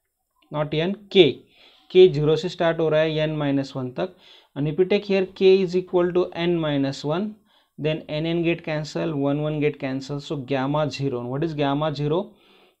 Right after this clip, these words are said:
Gamma zero is infinity and one upon infinity is zero. So the value of this term is total zero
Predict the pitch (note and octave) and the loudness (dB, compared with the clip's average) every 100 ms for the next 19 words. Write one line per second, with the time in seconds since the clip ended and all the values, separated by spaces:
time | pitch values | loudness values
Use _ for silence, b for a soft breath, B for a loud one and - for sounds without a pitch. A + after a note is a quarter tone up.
0 | B2 D3 C#3+ D#3+ E3+ C#3 C#3+ D3+ G3+ - | -4 -2 0 0 -2 0 2 4 2 -4
1 | - _ F#3+ G3+ G3 G#3 D#3+ C3+ C#3 C#3+ | -18 _ 4 4 2 0 2 0 -2 -4
2 | C#3+ C3+ C3 C#3+ D3+ D3+ E3 D#3 C#3 C#3 | -4 -6 -4 -2 -2 -4 -4 -2 -2 -2
3 | - C#3 C3+ C#3 C#3 B2+ D#3 C#3 B2 b | -4 -4 -2 -2 -2 -2 -2 -2 -4 b
4 | b b - - C3+ C#3 C3+ C#3+ F3 F#3 | b b -12 -6 -2 0 0 4 6 6
5 | E3+ D#3 D#3 - D3+ D3 D3+ D3 D3 C3+ | 4 -2 -6 -4 -2 -2 -4 -6 -2 -2
6 | - E3 A3 - _ _ _ _ A#2+ - | -2 -4 -4 -10 _ _ _ _ -12 -4
7 | D#3+ F3+ C#3 B2 | 2 2 2 -2